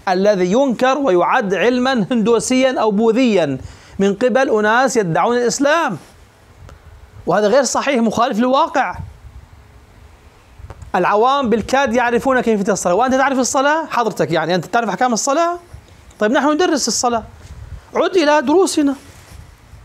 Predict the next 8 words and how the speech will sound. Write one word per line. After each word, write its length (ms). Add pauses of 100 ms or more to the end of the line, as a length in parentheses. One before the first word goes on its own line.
(360)
عد 320
إلى 260
نور 160
الإيضاح، 680
شرحنا 440
أحكام 320
الصلاة 320
بالتفصيل. 640